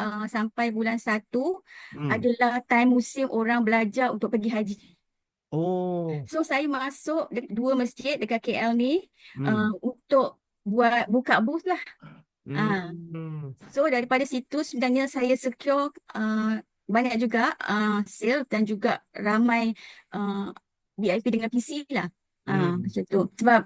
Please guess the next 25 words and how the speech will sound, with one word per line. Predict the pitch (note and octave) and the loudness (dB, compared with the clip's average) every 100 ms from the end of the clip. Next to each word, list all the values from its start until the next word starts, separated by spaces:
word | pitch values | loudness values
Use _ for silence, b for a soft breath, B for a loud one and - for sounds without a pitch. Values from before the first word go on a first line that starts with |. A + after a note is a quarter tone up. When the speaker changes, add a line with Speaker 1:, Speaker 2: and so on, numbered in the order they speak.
| - | 2
Speaker 1:
uh, | A3 A3 | 4 6
saya | A3 A#3+ A#3 | 4 4 4
rasa | A#3+ D4+ | 2 4
macam | B3+ B3 A#3+ | 2 2 0
kalau | A#3+ A#3 C4 | 2 2 2
saya | C#4 A#3+ A#3+ | 0 0 2
dapat | B3+ | 0
pergi | - A#3 G#3 C#4 C4 | 0 -2 -2 -2 -2
buat | G#3+ A3 F3 | -2 -2 2
demo, | G#3+ G#3 G3+ G3 A#3+ D4 - | 2 2 0 -2 -6 -8 -6
uh, | G3 G3+ | -4 -2
Speaker 2:
Hmm. | F#3+ | 0
Speaker 1:
pada | G#3+ A3+ A3+ A3 G#3+ | 0 2 2 0 0
orang | A#3+ A#3 G#3+ G3 G#3+ | 2 2 0 -2 -6
kat | G#3 G#3 | -2 0
luar | G#3+ A3 | 0 2
sana | G#3+ A#3+ | 2 2
dan | G#3+ G#3 | 0 -2
share | - B3+ G#3 C4 D#4+ B B B | 0 0 2 -2 -8 B B B
kebaikan, | C4 A3+ A3 - C4 B3 B3 - _ | 0 2 2 2 0 0 -2 -8 _
especially | - - A#3 - B3 B3 | -10 -6 -6 -4 0 0
aloe | A3 | 0
vera | G3+ G3+ G#3 A#3 | -2 -2 2 2
dengan | A3 G3+ | 2 -2
omega | A3 A3+ A3 A3 | 0 0 0 0